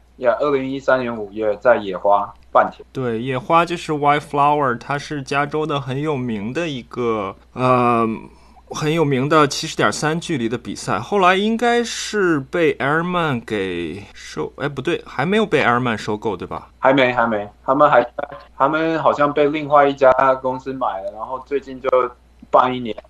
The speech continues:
Speaker 1: 办一年，然后隔一年又不办，然后今年又说要办，可是可能又会被取消之类，所以，嗯，yeah，其实，其实很 sad，其实很，因为，因为大家都，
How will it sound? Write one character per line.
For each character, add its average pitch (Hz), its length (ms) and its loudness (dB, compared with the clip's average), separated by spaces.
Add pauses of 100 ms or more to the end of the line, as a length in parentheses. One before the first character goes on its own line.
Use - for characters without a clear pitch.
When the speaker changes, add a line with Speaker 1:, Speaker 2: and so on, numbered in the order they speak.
(300)
Speaker 1:
办 131 200 2
一 120 60 -8
年， 110 280 -12 (260)
然 110 160 -6
后 127 120 0 (240)
隔 117 160 0
一 131 40 0
年 113 160 -4
又 120 80 0
不 113 100 -8
办， 107 240 4
然 98 80 -10
后 120 420 4 (300)
今 131 160 -6
年 113 160 -4
又 123 100 4
说 120 200 2
要 117 100 8
办， 110 320 2
可 101 60 -12
是 113 80 -10
可 107 160 -10
能 98 160 -8
又 107 160 2
会 107 100 -2
被 104 140 0
取 92 180 -16
消 95 220 2
之 95 100 -6
类， 95 140 -2
所 117 160 -6
以， 113 100 -6 (200)
嗯， 98 500 2 (260)
yeah， 110 260 6 (200)
其 143 180 -4
实， 170 180 4 (120)
其 165 160 -2
实 190 120 6
很 160 200 4
sad， 139 400 4 (120)
其 135 60 -14
实 165 160 -6
很， 113 420 -2 (200)
因 143 100 -4
为， 151 300 2 (300)
因 160 120 -4
为 143 240 -2 (140)
大 139 220 8
家 143 100 6
都， 139 360 -2